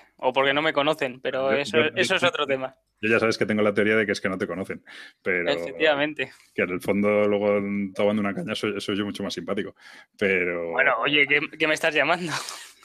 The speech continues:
Speaker 2: No, es, eh, bueno, tú tienes más mala leche, lo que pasa que parece que soy yo, pero en el fondo tú tienes más mala leche.
Speaker 1: Yo, yo es que antes de grabar te pico, lo sueltas tú todo y yo me quedo tranquilo.
Speaker 2: Claro, eso es. Te, te tiras una semana diciendo, "Mira lo que ha dicho este, mira lo que".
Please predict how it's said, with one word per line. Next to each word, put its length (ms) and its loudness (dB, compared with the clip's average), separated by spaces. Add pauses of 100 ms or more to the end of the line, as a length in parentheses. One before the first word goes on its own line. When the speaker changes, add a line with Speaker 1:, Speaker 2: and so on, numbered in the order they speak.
(240)
Speaker 2:
No, 680 2
es, 160 -14
eh, 480 -2
bueno, 240 -4
tú 100 -4
tienes 200 -2
más 140 0
mala 220 -4
leche, 240 0
lo 100 -2
que 80 -8
pasa 220 -4
que 240 -2
parece 280 -2
que 80 -6
soy 180 -6
yo, 200 -8
pero 320 -12
en 100 -16
el 40 -18
fondo 280 -12
tú 180 -12
tienes 200 -2
más 100 -10
mala 160 -14
leche. 300 -14
Speaker 1:
Yo, 240 2 (140)
yo 160 -2
es 100 -2
que 80 2
antes 200 0
de 60 2
grabar 340 2
te 140 2
pico, 520 2
lo 140 -6
sueltas 340 -2
tú 100 -6
todo 260 2
y 60 2
yo 80 0
me 100 -2
quedo 180 2
tranquilo. 640 -6
Speaker 2:
Claro, 340 -10
eso 160 -8
es. 260 -16 (800)
Te, 240 -10
te 160 -4
tiras 200 0
una 100 0
semana 200 -2
diciendo, 180 0
"Mira 140 -2
lo 60 -2
que 80 -4
ha 20 -2
dicho 160 -4
este, 180 -10
mira 160 -6
lo 80 -4
que". 60 -10